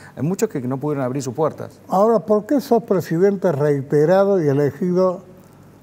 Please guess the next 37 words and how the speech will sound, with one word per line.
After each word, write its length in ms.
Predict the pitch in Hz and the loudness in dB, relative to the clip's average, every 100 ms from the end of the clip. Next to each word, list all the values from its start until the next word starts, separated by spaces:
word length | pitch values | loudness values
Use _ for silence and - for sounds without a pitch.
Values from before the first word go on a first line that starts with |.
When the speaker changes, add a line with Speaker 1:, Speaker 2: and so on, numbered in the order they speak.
| - - | -20 -6
Speaker 2:
por 180 | 151 143 | 0 2
los 120 | 143 | 0
colegas 680 | - 147 165 170 143 143 143 139 - - | 0 2 4 4 4 2 0 -6 -16 -18
Speaker 1:
<laughs> 240 | - 131 | -10 -10
Speaker 2:
sin 300 | - - 170 | -4 0 0
una 240 | 170 160 151 | 2 0 0
incidencia 640 | 143 - 147 165 156 151 | 0 -2 -2 -2 -2 -4
político-partidaria? 1400 | - 147 151 139 135 143 127 113 131 123 117 101 107 113 110 - - - - - - - - - | -2 -2 -2 -6 -4 -2 -2 -4 -4 -2 -2 -4 -6 -10 -14 -20 -20 -20 -20 -20 -20 -20 -20 -8
Speaker 1:
No, 400 | 269 254 240 - | -2 0 -2 -2
a 100 | 165 | 0
ver, 320 | 175 147 117 - - 135 | 2 2 0 -14 -14 -4
yo 140 | 143 | 0
a 60 | 226 | 0
nivel 240 | 196 208 | 0 0
nacional 640 | 208 - 147 151 214 214 - - | -2 -2 -2 0 0 -2 -6 -2
Speaker 2:
¿No 100 | 214 | 0
te 100 | - | 2
molesta, 520 | 165 170 202 135 131 131 | 2 4 4 2 0 2
no? 220 | 226 240 | 2 2
Speaker 1:
No, 60 | 214 | 0
a 60 | |
mí 100 | 214 185 | 0 0
no 100 | 170 | 0
me 80 | |
molesta 380 | 147 143 143 - | 2 2 2 0
nada. 320 | 117 120 95 - - - - | -2 -2 -4 -12 -20 -20 -8
Yo 120 | - 196 | -2 0
a 20 | |
nivel 240 | 180 196 | 2 0
nacional 460 | 165 - 135 180 190 | 0 -2 -2 0 0
asumimos 680 | 127 139 165 165 135 107 | -2 -2 -2 0 -2 -2
en, 460 | 120 117 107 98 95 - - - - - - - - | -4 -2 -4 -8 -12 -18 -20 -20 -20 -20 -20 -20 -2
en 180 | 143 156 | 0 4
noviembre 480 | 147 160 202 180 156 | 4 4 2 4 4
del 100 | 165 | 4
año 120 | 151 | 2
pasado. 500 | 123 131 123 101 | 2 2 -2 -4